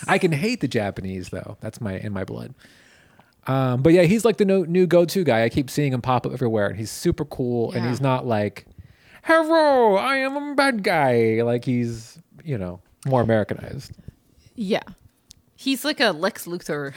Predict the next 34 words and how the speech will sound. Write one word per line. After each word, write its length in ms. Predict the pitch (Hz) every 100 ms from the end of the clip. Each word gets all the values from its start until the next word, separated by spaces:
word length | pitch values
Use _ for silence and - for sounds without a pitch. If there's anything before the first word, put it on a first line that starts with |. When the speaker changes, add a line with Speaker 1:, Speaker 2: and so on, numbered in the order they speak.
| 165 -
Speaker 2:
<laughs> 180 | - -
kind 180 | 202 202
Speaker 1:
Oh, 80 |
Speaker 2:
of 60 | 196
type 80 | 180
Speaker 1:
for 60 | 156
Speaker 2:
for 160 | 196
me. 100 | 110
Speaker 1:
sure. 80 | 90
Speaker 2:
That's 220 | - 180 160
what 80 |
I 80 | 185
feel 240 | 190 208 180
like 180 | 156
he, 160 | - _ -
that's 220 | 185 -
what 80 | 175
he 100 | 170
would 120 | 151
be 80 | 185
cast 340 | - - -
as. 220 | - - 147
Speaker 1:
You 160 | 170
could 160 | 170 165
easily 520 | 151 156 160 143 135
bring 200 | 123 127
him 140 | 123 117
in 100 | 107
as 180 | 101 104
Lex 240 | 104 -
Luthor. 440 | 110 107 107 110 -
No 200 | 147 107
Speaker 2:
Mm-hmm. 80 |
Speaker 1:
problem. 440 | - - - -